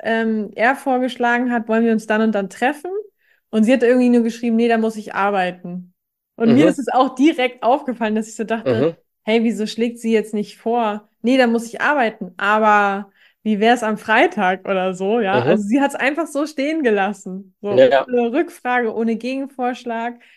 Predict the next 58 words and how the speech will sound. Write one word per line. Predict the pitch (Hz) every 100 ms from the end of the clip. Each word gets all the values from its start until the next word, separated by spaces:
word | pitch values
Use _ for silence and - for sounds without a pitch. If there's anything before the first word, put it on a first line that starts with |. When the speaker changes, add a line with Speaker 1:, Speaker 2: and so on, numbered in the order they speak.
| _ _ _
Speaker 1:
Und, | - 214 220 220 214 -
ähm, | 214 214 208 208 202 202 208 208 _ _ _
das | 208 -
hat |
Speaker 2:
Ja, | 226
Speaker 1:
sich | 151
Speaker 2:
ist | -
krass, | 170 226
Speaker 1:
dann |
Speaker 2:
man, | 147 131 - - -
man | 131
merkt | 139 254
es | 277
dann | -
selber | 117 113 107
gar | 101
nicht, | 101 95
ne? | 269
Speaker 1:
Nee. | 359 403 202 190 -
Und | 254
wie | 254
gesagt, | 262 349 -
ihr |
Speaker 2:
Ja. |
Speaker 1:
ging's | 240 311 349
ja | 285
gar | 233 233
nicht | 247 247 _
dazu, | 240 311 523 - 202
Feedback | - 233 233 208 196
zu | -
bekommen, | 196 185 214 214 233
sondern | 214 208 202
eher | 220 233 185
um, | 202
für | 185 226
was | 196 190
anderes. | - 285 302 185 214 226
Und | 202
das | 208
ist | 233
natürlich | 220 233 233
auch | 240
Speaker 2:
Mhm. |
Speaker 1:
immer | 254
das | 196 190
Geile, | 185 190 214
wenn | 202 208 196
dann | 196 208 214 - - _
von | 226
außen | - 196 247 262
mal | 233 214
gespiegelt | 214 - 233 240 220
werden | 214 214 214
kann, | 214 202
"Hey, | 214 226 208 -
Achtung, | 240 240 - 196
übrigens, | 240 285 262 220 202 202 -